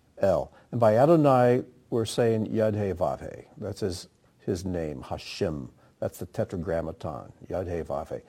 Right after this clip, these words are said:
He says it twice, but he says El once. So he gives these three expressions of his name, Yud He Va-, Vav He twice, but El just once. Why is that?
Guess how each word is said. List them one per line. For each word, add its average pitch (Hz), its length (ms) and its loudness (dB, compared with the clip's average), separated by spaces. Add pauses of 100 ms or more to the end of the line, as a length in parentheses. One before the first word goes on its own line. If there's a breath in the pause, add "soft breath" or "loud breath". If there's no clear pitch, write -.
(260 soft breath)
He 156 100 -6
says 202 240 2
it 202 100 4
twice, - 720 2 (800 soft breath)
but 151 100 4
he 156 100 6
says 156 600 4 (140)
El 139 560 8
once. 143 500 2 (360 soft breath)
So 151 280 8
he 151 180 4
gives 165 360 4
these 139 380 4 (420)
three 170 680 2 (360)
expressions 160 640 2
of 113 100 4
his 101 160 -2
name, 101 460 -2 (480 soft breath)
Yud 139 220 6
He 151 160 8
Va-, 117 340 4
Vav 113 340 2
He 90 100 2
twice, 95 680 0 (420 soft breath)
but 117 160 -4
El 131 220 4
just 123 240 -2
once. 107 380 -4
Why 170 220 2
is 101 240 2
that? - 200 -10